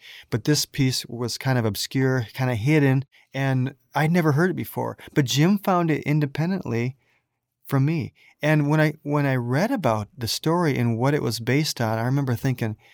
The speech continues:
I, I said to Jim, "I can't use this for my theme song because this was written in honor of a book that was saying God is dead and, and man is all that there is, the Superman, the super race,"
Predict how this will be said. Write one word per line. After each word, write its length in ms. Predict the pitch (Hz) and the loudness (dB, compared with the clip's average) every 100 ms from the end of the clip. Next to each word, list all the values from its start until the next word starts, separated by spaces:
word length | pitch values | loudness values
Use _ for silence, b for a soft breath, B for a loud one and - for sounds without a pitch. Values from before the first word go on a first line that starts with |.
| B - | B -6
I, 80 | 127 - | -6 -4
I 60 | 135 | -4
said 180 | - 147 | 0 0
to 60 | |
Jim, 220 | 123 139 135 | 0 0 -2
"I 100 | 135 135 | -4 -4
can't 260 | - 139 | -2 0
use 280 | 117 117 107 | 0 -2 -2
this 260 | 113 101 - | -6 -8 -10
for 160 | - | -6
my 140 | 117 110 | -4 -4
theme 260 | - 120 | -2 -4
song 320 | 120 123 120 110 | -2 -4 -4 -4
because 360 | 123 139 117 - B - | -2 -2 -4 -6 B 0
this 180 | 185 196 | 0 0
was 140 | 147 | -2
written 380 | 139 139 127 120 | -2 -2 -2 -2
in 140 | 120 123 | -2 -2
honor 400 | 131 147 147 123 | 0 2 2 0
of 120 | 117 | -2
a 60 | |
book 320 | 107 123 147 139 | -4 2 0 0
that 120 | 123 | -4
was 120 | 120 | -2
saying 360 | - 135 127 117 B B | -2 0 0 -2 B B
God 180 | - 123 | -6 -2
is 140 | 113 101 | -2 -2
dead 440 | 113 127 104 104 _ _ _ _ | 0 0 0 -6 _ _ _ _
and, 300 | 123 117 113 120 | -2 0 0 0
and 220 | 113 113 | 0 2
man 300 | 120 120 113 | 2 2 0
is 120 | 104 | -2
all 160 | 117 110 | -2 -2
that 220 | 107 104 - | -2 -4 -4
there 160 | 104 | -6
is, 300 | 107 107 107 | -4 -6 -4
the 80 | 117 | -2
Superman, 560 | - 131 - 110 107 107 | 0 0 -2 -6 -4 -6
the 40 | |
super 320 | 107 135 123 | -4 -4 -4
race," 420 | 113 110 107 - | -6 -6 -8 -12